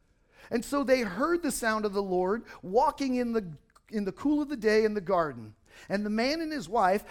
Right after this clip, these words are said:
after eating this apple, after eating this fruit that they were not supposed to eat, and why weren't they supposed to eat it? Not because God was trying to be this taskmaster, because God wants the best for them.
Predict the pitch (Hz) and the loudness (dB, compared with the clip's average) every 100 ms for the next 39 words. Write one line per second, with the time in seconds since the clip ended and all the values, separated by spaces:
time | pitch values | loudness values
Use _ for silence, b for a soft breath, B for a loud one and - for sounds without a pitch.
0 | B 202 202 190 233 277 302 247 214 214 | B -2 -2 -10 -2 -2 0 -2 -2 -2
1 | - 156 190 254 277 B 196 190 - 247 | 0 -2 0 -4 -6 B -6 -6 -8 -4
2 | 294 294 202 190 - - - 190 247 - | -2 -2 -2 -4 -6 -12 -4 -2 -2 -6
3 | B - 185 214 214 285 285 220 - 214 | B -6 -2 -2 -2 -2 -2 -4 -4 -4
4 | 175 185 170 190 226 B B 247 233 277 | -4 -8 -8 -8 -8 B B -2 6 6
5 | 285 277 240 - 208 196 180 202 185 127 | 6 -2 -4 -4 -6 -4 -8 -4 -2 -4
6 | B B 240 277 277 254 233 175 139 196 | B B -2 -2 -4 0 0 0 2 4
7 | 202 202 170 - B B 226 220 202 190 | 4 2 -6 -8 B B -2 -2 -2 -2
8 | 185 180 - 240 262 - 160 156 - 233 | -2 -2 -4 -2 -2 -4 -4 -4 -4 -8
9 | 196 - 240 247 226 226 247 - 240 - | -8 -6 -4 -4 -6 -6 -8 -4 -6 -6
10 | - 165 143 120 92 | -8 -8 -6 -8 -12